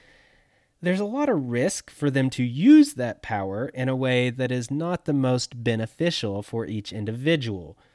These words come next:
So they might want to make a more complacent citizenry,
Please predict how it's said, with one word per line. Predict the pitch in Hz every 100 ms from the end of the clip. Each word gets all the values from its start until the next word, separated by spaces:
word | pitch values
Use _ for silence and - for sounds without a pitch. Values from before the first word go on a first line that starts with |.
| _
So | - 139 131 127 131 -
they | 110 117 131 123
might | 123 117 135 - - - _
want | 127 123 123 -
to | - 120
make | 117 117
a | 104 120
more | 110 110 110
complacent | - 117 107 - 117 - 135 -
citizenry, | 139 135 139 139 135 135 147